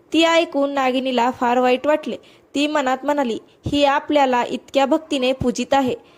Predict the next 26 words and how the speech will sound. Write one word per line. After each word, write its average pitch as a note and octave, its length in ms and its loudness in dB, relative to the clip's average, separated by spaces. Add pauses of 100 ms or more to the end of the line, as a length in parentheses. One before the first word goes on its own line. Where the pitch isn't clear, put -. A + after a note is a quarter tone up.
(200)
आपलं C4 400 0
व्रत B3+ 340 -2
पाळत B3 400 0
आहे B3+ 180 -2 (260)
आणि A3+ 400 -4
हिच्या B3+ 360 -2
बापाचा C4+ 480 0
आपण A#3 460 -2
निर्वंश A#3 460 -4
करायचं B3 600 0
मनात A#3 380 -4
आणलं, B3+ 280 -2 (640)
हे C#4 360 6
काही C4 400 0
चांगलं A#3 420 -2
नाही." C4+ 240 0 (400)
तिने B3 260 2
मुलीला C4+ 460 2
सारी B3 320 0
हकीकत B3+ 460 -2
सांगितली. C#4 440 -4 (360)
तिला D#4 240 4
फार C4+ 360 0
वाईट B3+ 320 2
वाटलं. C#4+ 260 0 (320)
मग B3+ 160 2